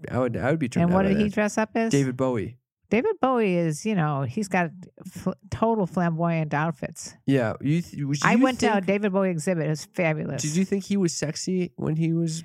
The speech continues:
Speaker 1: popular?
Speaker 2: David Bowie was very, like, fluid, gender fluid, or, you know,
Speaker 1: So you,
Speaker 2: way before his time.
Speaker 1: not as much of a sex icon for you.
Speaker 2: For me,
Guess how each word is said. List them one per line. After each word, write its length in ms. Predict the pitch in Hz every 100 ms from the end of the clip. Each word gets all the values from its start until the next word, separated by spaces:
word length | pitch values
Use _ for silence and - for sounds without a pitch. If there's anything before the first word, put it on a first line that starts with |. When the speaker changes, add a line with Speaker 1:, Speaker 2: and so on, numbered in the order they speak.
| -
Speaker 1:
popular? 260 | 156 160
Speaker 2:
David 380 | 185 247 294 233
Bowie 320 | 226 233 233
was 180 | 190 165
very, 480 | 180 190 185 175 165
like, 320 | - 156 151 151 - - - -
fluid, 480 | - 185 180 147 131
gender 320 | 165 165 156
fluid, 380 | 143 165 151 147
or, 340 | 151 147 - - -
you 160 | 170
know, 160 | 160 151
Speaker 1:
So 160 | 139
you, 160 | 131 127
Speaker 2:
way 160 | 170 180
before 280 | 160 160 156
his 160 | 143
time. 140 | 151 160
Speaker 1:
not 200 | 160 170
as 140 | 151
much 260 | 151 143 -
of 100 | 120
a 60 |
sex 380 | 123 - 143 -
icon 400 | 131 127 131 117
for 100 | 117
you. 320 | 110 104 - -
Speaker 2:
For 120 | 185
me, 520 | 180 214 262 269 -